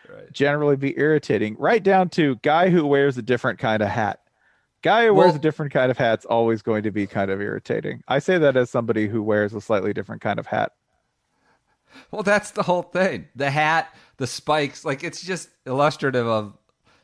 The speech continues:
Speaker 1: like, being a little extra, right? The spikes are not, I mean, that was, like, a thing of the eighties and nineties. It's not necessary. The, the, and the guys that do wear 'em are just kind of viewed as, like, they're ju-, just being a little extra. It's, it's,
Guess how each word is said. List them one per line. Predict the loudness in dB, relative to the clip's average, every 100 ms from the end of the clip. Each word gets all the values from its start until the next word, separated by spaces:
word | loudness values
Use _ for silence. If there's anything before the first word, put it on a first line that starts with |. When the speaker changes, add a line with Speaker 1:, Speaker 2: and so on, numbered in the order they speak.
| -10
Speaker 1:
like, | -10 -4
being | -4 -2
a |
little | -2 -2
extra, | -2 -6 -8 -14 -12 -4
right? | -2 -2
The | -6
spikes | -4 -2 -2 -2
are | -2
not, | 0 2 2 -2 -6
I |
mean, | -4 -4 -2
that | -2
was, | -2
like, | -8 -10
a |
thing | -8 -6 -6
of | -6
the | -8
eighties | -6 -6 -6 -8 -8
and | -10 -6
nineties. | -6 -6 -8 -8 -8 -10 -18 _ _ -8
It's | -8 -6
not | -4 0 0 0 -6
necessary. | -10 -10 -12 -16 -16 -16 -16 -18 -10
The, | -6 -4
the, | -4 -6
and | -4
the | -6
guys | -2 0 2 2 0
that | -8 -6
do | -6 -4
wear | -2 -2 -2
'em | -4
are | -6
just | -10 -8
kind | -8 -8
of | -8
viewed | -8 -6 -6
as, | -8 -10
like, | -14 -14
they're | -12 -12
ju-, | -10 -10
just | -10 -10 -10
being | -8 -8
a | -6
little | -6 -6
extra. | -6 -10 -12 -10 -10
It's, | -10 -12
it's, | -16 -16